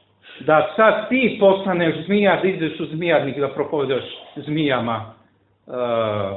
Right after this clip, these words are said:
e, evanđelje.” Hristos je sa velikim nebesi-, nebeskih visina sišao radi čoveka, da bi čoveka podigao gore. A ko si ti da se praviš važan?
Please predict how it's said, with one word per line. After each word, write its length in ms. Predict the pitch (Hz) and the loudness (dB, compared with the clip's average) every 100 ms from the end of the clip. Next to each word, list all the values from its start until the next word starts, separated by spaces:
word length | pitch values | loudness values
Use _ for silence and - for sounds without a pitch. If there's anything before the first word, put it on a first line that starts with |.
| 98 | -10
e, 120 | 131 135 | -8 -4
evanđelje.” 600 | 117 107 101 95 87 87 - _ _ _ _ _ _ _ _ _ _ _ _ _ _ _ _ _ _ _ - - - - | -4 -4 -6 -8 -10 -14 -20 _ _ _ _ _ _ _ _ _ _ _ _ _ _ _ _ _ _ _ -20 -20 -20 -14
Hristos 420 | - 165 165 175 - | -6 -4 -2 -4 -2
je 100 | - | -6
sa 80 | 170 | -2
velikim 420 | 160 208 208 196 | 2 2 2 -4
nebesi-, 500 | 185 185 175 - 196 165 143 160 151 | -4 -6 -8 -12 -14 -12 -8 -6 -4
nebeskih 500 | 185 180 - - - | -4 -6 -10 -16 -16
visina 380 | 151 196 196 185 | -12 -8 -8 -6
sišao 540 | 190 196 - 170 - - - - | -6 -6 0 2 2 -4 -12 -4
radi 260 | 156 160 - | -2 -2 0
čoveka, 460 | 170 185 226 - - - - _ - | 2 4 2 0 -4 -6 -18 _ -8
da 100 | 156 | -6
bi 160 | 156 - | -4 -2
čoveka 480 | 170 190 196 185 - | 2 2 4 2 6
podigao 680 | 202 196 156 156 147 143 | 6 6 4 4 4 4
gore. 600 | 143 170 220 208 123 98 - - _ - | 2 6 6 6 2 -2 -12 -20 _ -2
A 220 | 160 160 | -2 2
ko 260 | 254 240 - | 2 2 2
si 200 | 160 - | -4 -2
ti 180 | 220 160 | -4 0
da 160 | 147 | -2
se 140 | - 143 | -2 -4
praviš 400 | 180 147 139 - | -2 -2 -6 0
važan? 500 | 143 147 143 120 | 4 4 2 -2